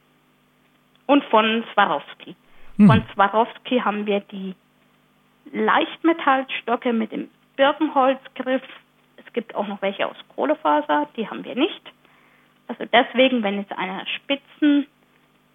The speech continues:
Speaker 1: nachkaufen will, die haben wir von Swarovski für die Stöcke, aber Stöcke haben wir eben die Leichtmetallvarianten, die man aber auch einklappen kann und die auch nicht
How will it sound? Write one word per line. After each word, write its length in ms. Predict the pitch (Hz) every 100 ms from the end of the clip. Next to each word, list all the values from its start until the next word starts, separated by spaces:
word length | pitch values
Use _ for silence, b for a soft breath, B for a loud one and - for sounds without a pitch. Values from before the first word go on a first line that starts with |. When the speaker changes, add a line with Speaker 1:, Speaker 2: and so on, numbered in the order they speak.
| _ _ -
Speaker 1:
nachkaufen 800 | 180 233 - - 349 330 339 339
will, 260 | 359 359 349
die 140 | 233 175
haben 240 | 190 240
wir 300 | 311 330 330 - -
von 220 | - 294 294
Swarovski 840 | - 294 294 294 - - 285 285 277 _ _
für 100 | 294
die 140 | 277 -
Stöcke, 420 | - 254 - 262 -
aber 280 | 226 226 214 -
Stöcke 280 | - 220 233
haben 240 | - 214 220
wir 100 | 180
eben 280 | 214 226 -
die 260 | 226 220
Leichtmetallvarianten, 1600 | 220 151 151 - 190 185 190 175 185 190 190 196 185 190 - 233
die 100 | 254
man 140 | 254 214
aber 180 | - -
auch 180 | 233
einklappen 600 | - 208 226 214 208 220 214
kann 360 | - 202 202
und 200 | - 185
die 80 | -
auch 200 | 151 226
nicht 140 | 220